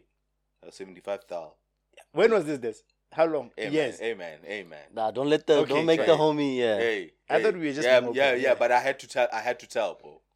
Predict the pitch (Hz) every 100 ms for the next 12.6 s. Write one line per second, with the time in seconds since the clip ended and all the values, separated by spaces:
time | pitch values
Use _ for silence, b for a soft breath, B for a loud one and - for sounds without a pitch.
0 | _ 92 98 98 101 b b 101 104 -
1 | - 117 120 104 104 - 101 104 110 117
2 | 113 95 _ _ _ _ _ _ _ -
3 | 127 123 - 117 98 98 98 87 85 82
4 | 78 _ _ - 110 143 135 165 170 139
5 | 156 170 175 - - 190 - 117 107 117
6 | 117 120 113 117 104 107 127 143 117 123
7 | 120 120 - 104 113 110 82 _ _ _
8 | _ _ 139 196 214 220 - _ _ 110
9 | 92 - _ - 113 123 127 165 - _
10 | _ _ - - - _ - 117 110 104
11 | 113 131 120 101 120 123 131 123 170 175
12 | 139 139 - 151 139 139